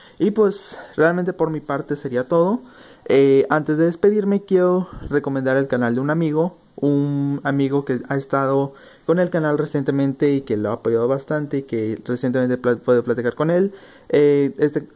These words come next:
su canal es M D Comics. Si no han ido, vayan. El can-, les voy a dejar su canal en lo que es, en los comentarios.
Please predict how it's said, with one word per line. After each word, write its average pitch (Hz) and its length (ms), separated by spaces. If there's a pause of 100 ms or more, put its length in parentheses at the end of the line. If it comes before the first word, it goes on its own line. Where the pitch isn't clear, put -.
(140)
su 151 140
canal 147 320
es 147 180
M 151 220
D 147 140
Comics. 220 420 (280)
Si 147 200
no 135 340
han 135 140
ido, 143 300
vayan. 160 420 (160)
El 143 240
can-, 131 360
les 131 100
voy 139 100
a 139 40
dejar 135 180
su 135 140
canal 135 380 (420)
en 156 260
lo 151 100
que 143 160
es, 135 400
en 135 260
los 123 160
comentarios. 151 680